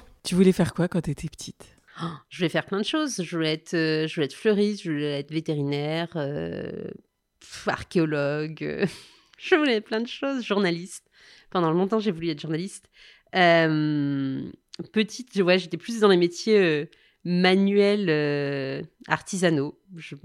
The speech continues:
Speaker 2: ça me plaisait, ça me parlait parce que je connaissais pas tout ce monde de la com. Et, euh, je me souviens au collège, je, je, je sais pas pourquoi j'ai fait ça d'ailleurs,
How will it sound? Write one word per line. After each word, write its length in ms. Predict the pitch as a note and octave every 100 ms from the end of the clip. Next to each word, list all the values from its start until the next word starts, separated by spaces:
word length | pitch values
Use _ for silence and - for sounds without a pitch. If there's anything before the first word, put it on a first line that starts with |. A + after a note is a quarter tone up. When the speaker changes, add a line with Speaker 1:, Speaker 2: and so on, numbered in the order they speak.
| C#3+ D#3+ D#3+
Speaker 2:
ça 140 | -
me 60 | D#3+
plaisait, 340 | D#3 D#3+ D3+
ça 120 | F#3 E3
me 40 |
parlait 220 | C3+ D#3
parce 180 | F#3+ D#3
que 100 | D#3
je 80 | -
connaissais 580 | C#3+ C#3 - D3+ E3 - _ _ -
pas 120 | G#3
tout 180 | G#3+ F3
ce 160 | - E3
monde 180 | E3 D#3+
de 40 |
la 120 | D3
com. 360 | - F#3+ A3 G3 _ _ _ _ _ -
Et, 260 | F3+ F#3+
euh, 160 | E3+ D#3
je 140 | D#3
me 60 | E3+
souviens 260 | - F#3 F3+
au 60 |
collège, 680 | E3+ - G#3 G3 A3+ F#3 - - -
je, 460 | D#3+ - D3 C#3+ C#3
je, 240 | D3 D#3
je 160 | D3+ D3+
sais 140 | D3
pas 100 | F3+
pourquoi 180 | G3 -
j'ai 80 | F3+
fait 140 | -
ça 100 | F#3
d'ailleurs, 240 | F#3 F3+